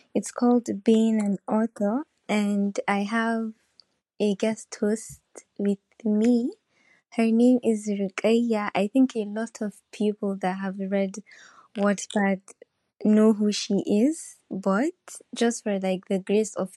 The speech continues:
people that have not read any of her books or they don't know what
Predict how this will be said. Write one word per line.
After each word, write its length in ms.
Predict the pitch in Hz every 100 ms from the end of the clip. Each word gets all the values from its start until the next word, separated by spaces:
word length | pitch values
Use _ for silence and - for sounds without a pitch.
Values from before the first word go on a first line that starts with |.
| -
people 380 | 196 202 185 180
that 260 | 170 170 -
have 220 | 180 175
not 400 | 185 196 196 -
read 380 | 180 175 180 185 - - - - - _
any 260 | 185 190 190
of 220 | 170 180
her 120 | - 170
books 380 | - 214 - -
or 160 | 175
they 180 | 175 185
don't 340 | 190 202 208
know 140 | 196 190
what 260 | 185 190